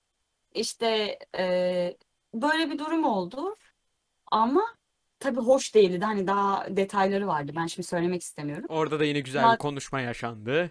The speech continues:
Speaker 1: Yo, ben hiçbir şey yaşamadım. Çünkü benim sağ olsun iki tane kardeşim orada çalışıyor. Ee, onlar hallettiler sağ olsun. O
Speaker 2: Hı.
Speaker 1: yüzden ben çok böyle şeye girmedim, topa girmedim. Ama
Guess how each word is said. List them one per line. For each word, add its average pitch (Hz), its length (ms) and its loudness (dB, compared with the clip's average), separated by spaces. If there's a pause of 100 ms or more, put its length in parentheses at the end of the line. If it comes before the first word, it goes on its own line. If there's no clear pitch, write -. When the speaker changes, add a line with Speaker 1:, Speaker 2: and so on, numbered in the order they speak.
Speaker 1:
Yo, 294 200 4
ben 302 140 4
hiçbir 311 240 0
şey 262 220 2
yaşamadım. 247 560 -2
Çünkü 254 400 -6
benim 262 360 -6 (100)
sağ 208 240 2
olsun 214 220 -6
iki 208 180 -8
tane 214 240 2
kardeşim 208 640 -2
orada 185 260 0
çalışıyor. 170 640 -6 (840)
Ee, 175 300 4 (300)
onlar 294 300 4
hallettiler 190 840 0
sağ 175 320 -2
olsun. 277 340 -10 (100)
O 226 100 -4
Speaker 2:
Hı. 233 40 0
Speaker 1:
yüzden 240 280 0
ben 233 140 -2
çok 247 240 -4
böyle 220 320 0
şeye 226 280 2
girmedim, 180 480 -2
topa 190 240 -4
girmedim. 165 600 -4
Ama 269 240 0